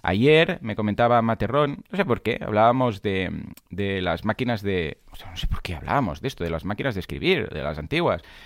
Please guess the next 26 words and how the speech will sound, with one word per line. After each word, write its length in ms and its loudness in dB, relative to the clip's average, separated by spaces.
que 300 0
empezamos 760 0
con 180 -2
unas 240 0
Olivetti 580 0
súper 840 -2
cutres, 420 2
¿no? 200 -2
Que 100 2
tenías 420 2
que, 560 0
que, 300 -4
<laughs> 300 -12
que 100 -8
tenías 260 2
que 120 0
pulsar 360 2
las 160 2
teclas 280 0
porque 160 -2
eran 200 2
súper 340 0
mecánicas, 540 2
pero 180 0
muy 160 8
fuerte, 500 4